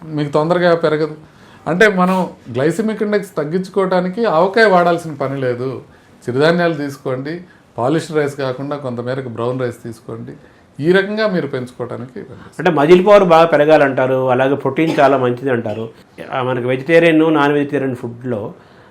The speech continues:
Speaker 2: మనకు ఏది మీకు, ఆ, బెస్ట్ అంటారు సార్?
Speaker 1: మీకు లాంజివిటీ, మీకు తరపున మీకు ఎక్కువ కాలం బతకాలని ఉంటే ఖచ్చితంగా వెజిటేరియన్ ఫుడ్డే ఇంపార్టెంట్, దాంట్లో ఏం డౌట్ లేదు. మీరు కేవలం వెజిటేరియన్ కాకుండా వీగన్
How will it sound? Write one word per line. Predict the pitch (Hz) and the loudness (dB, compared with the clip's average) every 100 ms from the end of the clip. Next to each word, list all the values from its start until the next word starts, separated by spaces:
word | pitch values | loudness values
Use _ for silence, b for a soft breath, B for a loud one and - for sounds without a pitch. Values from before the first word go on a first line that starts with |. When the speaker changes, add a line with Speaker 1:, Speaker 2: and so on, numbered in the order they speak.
| _ | _
Speaker 2:
మనకు | 131 131 | -6 -4
ఏది | 131 143 156 160 | 0 2 2 0
మీకు, | 147 131 123 120 123 | -2 -2 -2 -2 -4
ఆ, | 120 120 120 117 | -8 -8 -12 -8
బెస్ట్ | 120 - 123 | -8 -6 -6
అంటారు | 104 92 - | -6 -12 -18
సార్? | - _ 170 | -20 _ -4
Speaker 1:
మీకు | 190 | 0
లాంజివిటీ, | 180 151 175 208 202 214 208 208 175 | 2 4 4 2 0 -2 0 -2 -2
మీకు | 165 160 156 | -2 -2 -4
తరపున | 143 139 139 143 127 131 | -2 -4 -2 -6 -6 -6
మీకు | 127 131 | -8 -6
ఎక్కువ | 123 190 185 | -6 -4 2
కాలం | 180 180 | 2 2
బతకాలని | 139 139 143 147 147 143 | -2 -4 -2 -2 0 -4
ఉంటే | 131 135 165 | -6 -6 -4
ఖచ్చితంగా | 127 123 139 156 151 | -6 -6 -6 -4 -2
వెజిటేరియన్ | 127 123 135 127 | -4 -4 -6 -6
ఫుడ్డే | 120 101 117 151 | -8 -6 -4 -4
ఇంపార్టెంట్, | 110 101 95 104 101 117 117 | -4 -10 -12 -16 -14 -12 -10
దాంట్లో | 107 104 113 | -10 -8 -8
ఏం | 113 | -6
డౌట్ | 101 107 104 | -6 -8 -10
లేదు. | 95 98 113 - 120 | -12 -14 -18 -18 -10
మీరు | 120 120 117 B B B - 127 | -6 -6 -8 B B B -10 2
కేవలం | 139 165 165 131 | 4 6 4 2
వెజిటేరియన్ | 135 185 180 165 147 | 0 2 0 0 0
కాకుండా | 139 170 170 | -2 -2 -2
వీగన్ | 143 156 196 175 | 0 0 2 2